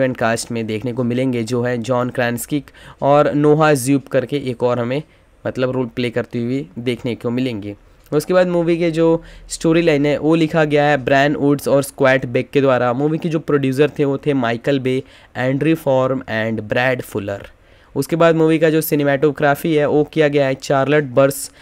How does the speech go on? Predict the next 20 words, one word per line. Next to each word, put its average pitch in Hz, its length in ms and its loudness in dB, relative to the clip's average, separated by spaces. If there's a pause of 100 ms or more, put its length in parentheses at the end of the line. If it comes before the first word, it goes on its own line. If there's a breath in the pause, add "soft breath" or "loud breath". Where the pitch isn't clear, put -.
(220 loud breath)
and 139 200 -2
क्रिस्टन 143 420 0
के 143 120 0
द्वारा, 123 340 2
और 120 140 2
मूवी 151 300 2
के 160 120 0
जो 160 180 -2
एडिटर 135 320 2
थे 151 220 -2
क्रिस्टोफर 143 680 0
थे। 131 260 -2 (460 soft breath)
प्रोडक्शन 175 380 4
कंपनी 175 360 0
इस 151 260 -2
मूवी 156 220 2
की 139 80 -2
होने 147 240 2
वाली 139 280 2
है 143 140 0